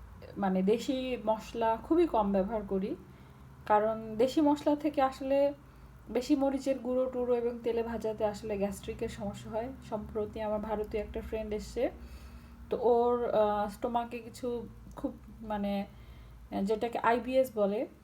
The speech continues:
ব্যাকটেরিয়া, বাজে ব্যাকটেরিয়া হয়। তো কারণ গ্যাস্ট্রিক থেকে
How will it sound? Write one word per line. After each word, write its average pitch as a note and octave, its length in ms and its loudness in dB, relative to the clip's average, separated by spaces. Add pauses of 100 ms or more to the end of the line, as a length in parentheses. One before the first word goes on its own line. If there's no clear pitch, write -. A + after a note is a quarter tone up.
(340)
ব্যাকটেরিয়া, G#3+ 720 0
বাজে G#3 280 4
ব্যাকটেরিয়া G3+ 480 -2
হয়। G3+ 320 -4 (140)
তো F#3+ 420 0 (140)
কারণ F#3+ 320 4
গ্যাস্ট্রিক G#3 480 0 (160)
থেকে G#3 480 -2